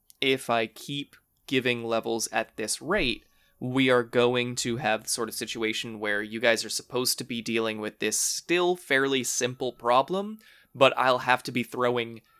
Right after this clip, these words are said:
god monsters and these horrifying behemoths at you in order to give you a challenge. Either that, or you're going to be fighting literal armies."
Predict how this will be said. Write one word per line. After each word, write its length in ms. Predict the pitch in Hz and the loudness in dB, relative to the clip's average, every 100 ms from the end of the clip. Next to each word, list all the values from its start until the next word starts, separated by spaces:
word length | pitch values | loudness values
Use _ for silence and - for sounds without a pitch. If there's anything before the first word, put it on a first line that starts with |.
| _ _ - 123 - | _ _ -20 -14 -4
god 420 | 127 120 123 120 | 2 6 4 4
monsters 800 | 117 107 - - 101 95 98 - - | 0 0 -2 -4 -2 -2 -2 -2 0
and 440 | 113 107 104 98 - | 2 2 0 -10 -10
these 380 | 123 - - - _ _ - - - - | -6 -2 -4 -4 _ _ -18 -16 -16 -2
horrifying 840 | 135 139 139 131 123 117 113 110 | 4 6 4 4 2 4 2 0
behemoths 680 | 113 110 - 135 127 107 - | -4 -6 -4 -4 -2 -2 -2
at 220 | 110 107 | 0 -2
you 240 | 107 110 107 | -4 -8 -4
in 140 | 117 | -4
order 220 | 113 110 107 | -2 -6 -8
to 120 | 117 | -10
give 160 | 113 | -8
you 120 | 104 104 | -8 -8
a 40 | |
challenge. 560 | - 196 170 107 104 - | 0 2 4 0 -6 -6
Either 220 | - 117 123 | -4 -2 2
that, 240 | 196 170 | 4 4
or 80 | 143 | 2
you're 160 | 120 | -2
going 240 | 117 110 117 | -2 -4 -4
to 100 | 123 | -6
be 120 | 120 | -6
fighting 400 | - 104 110 110 | -2 -2 -2 -8
literal 340 | 107 104 107 - | -6 -4 -2 2
armies." 520 | 160 107 95 - | 2 2 -4 -8